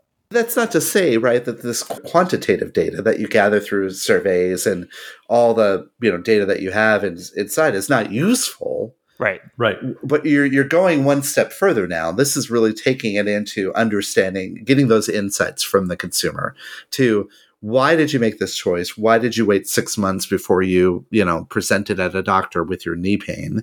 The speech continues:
Speaker 1: What was the impetus to get you there? These are the things that really are golden nuggets, if you could kind of figure it out, because that could truly inform the design of whatever you're, you're trying to create, right?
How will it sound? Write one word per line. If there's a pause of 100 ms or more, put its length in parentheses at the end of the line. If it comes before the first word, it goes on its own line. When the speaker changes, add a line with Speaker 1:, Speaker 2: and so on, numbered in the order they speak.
Speaker 1:
What
was
the
impetus
to
get
you
there? (280)
These
are
the
things
that (320)
really
are
golden
nuggets,
if
you
could
kind
of
figure
it
out, (320)
because
that
could (180)
truly
inform (160)
the
design
of
whatever
you're,
you're
trying
to
create,
right?